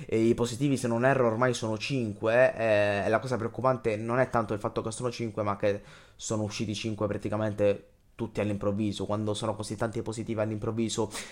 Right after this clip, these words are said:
è sempre un po' preoccupante, un po' sempre <laughs> presagio di sventura. Fatto sta che non, se non erro i positivi sono Kumbulla, Santon, Fazio, eh, Dzeko e un quinto che mi manca sinceramente.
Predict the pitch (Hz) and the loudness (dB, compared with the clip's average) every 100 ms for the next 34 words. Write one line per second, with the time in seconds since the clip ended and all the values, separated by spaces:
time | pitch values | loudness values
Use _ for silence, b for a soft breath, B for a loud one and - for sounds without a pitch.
0 | B B - 135 - 151 135 135 120 123 | B B 2 4 8 8 8 6 6 4
1 | 120 117 113 107 101 95 98 92 b b | 4 0 0 2 2 2 -2 -4 b b
2 | - 120 104 131 131 117 131 135 - 151 | -6 -4 2 2 4 0 0 0 4 4
3 | 127 117 110 110 104 107 101 101 123 135 | 4 2 2 -2 -4 -2 0 0 0 0
4 | 135 131 117 120 123 - 131 139 131 127 | 2 2 2 0 -2 0 2 2 2 2
5 | 117 123 120 120 120 120 127 123 123 113 | 0 0 -2 -2 -4 -2 -2 -2 -2 -2
6 | 110 110 B B 160 - - 135 131 131 | -2 -6 B B -18 -14 -2 0 2 4
7 | 135 151 151 143 - 120 117 143 135 123 | 6 8 8 8 4 2 4 4 4 0
8 | 117 - - - - 147 143 135 131 - | 2 2 2 0 -2 2 4 6 4 4
9 | 120 117 113 110 117 - 185 190 190 185 | 4 4 4 0 -2 0 2 0 0 2
10 | 180 127 123 127 123 113 107 101 90 90 | 2 2 -2 -2 -2 -2 -2 -2 -2 -4
11 | 101 120 98 101 90 87 87 135 | -6 -6 -4 -4 -4 -6 -6 -6